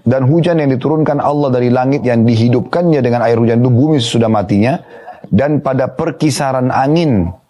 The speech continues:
angin yang berhembus, ya, terdapat tanda-tanda kekuasaan Allah bagi kaum yang berakal." Di ayat enam-nya Allah mengatakan, "Tilka ayatullahi natluha 'alaika bil haqq,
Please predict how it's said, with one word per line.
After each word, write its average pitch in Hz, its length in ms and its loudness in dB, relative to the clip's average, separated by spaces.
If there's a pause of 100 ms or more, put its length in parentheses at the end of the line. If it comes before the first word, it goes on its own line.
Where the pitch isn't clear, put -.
(400)
angin 110 300 2
yang 107 160 2
berhembus, 107 580 0
ya, 104 240 -2 (320)
terdapat 165 560 -2
tanda-tanda 139 480 0
kekuasaan 123 540 0
Allah 135 260 0
bagi 113 320 0
kaum 120 240 0
yang 110 240 2
berakal." 90 720 -2 (1900)
Di 110 80 0
ayat 160 160 0
enam-nya 123 400 0
Allah 131 160 0
mengatakan, 110 640 -2 (320)
"Tilka 127 560 0
ayatullahi 110 880 2
natluha 107 720 0
'alaika 107 320 0
bil 101 160 2
haqq, - 480 -4